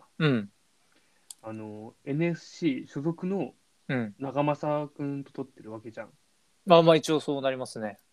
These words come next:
Speaker 2: 事務所、あ、事務所、通さんで大丈夫なん？これ。
Speaker 1: うーん、グレーやね。
Speaker 2: グレー？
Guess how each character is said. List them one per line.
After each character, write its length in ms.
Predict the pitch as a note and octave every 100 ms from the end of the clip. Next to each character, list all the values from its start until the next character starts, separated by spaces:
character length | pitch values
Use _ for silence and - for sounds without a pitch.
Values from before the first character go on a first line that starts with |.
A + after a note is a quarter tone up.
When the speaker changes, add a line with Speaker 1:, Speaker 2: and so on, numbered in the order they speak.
| _ _ _ _ _ _ _
Speaker 2:
事 160 | - C#3
務 200 | D3+ F3
所、 220 | F3 F#3+ D#3
あ、 160 | B2+
事 180 | A#2+ A#2+
務 240 | C3 D#3 E3+
所、 460 | F3+ E3+ E3 - _ _ _ _ _ _ -
通 120 | E3+
さ 120 | E3+
ん 40 |
で 100 | B2
大 260 | G#2+ A#2+ B2
丈 80 | B2
夫 80 | B2+
な 80 |
ん？ 60 | C3
こ 80 | B2
れ。 100 | E2+ - - - - - _ _ _ _ _ _ - -
Speaker 1:
う 120 | F3
ー 600 | G#3+ G#3+ G#3+ A3 G#3 -
ん、 100 | D3
グ 120 | D3
レ 160 | G#3 A3
ー 20 |
や 100 | D#3+
ね。 320 | B2 A2 G#2 _ _ _ -
Speaker 2:
グ 280 | E3+ - A#3+
レ 80 |
ー？ 40 | C#4+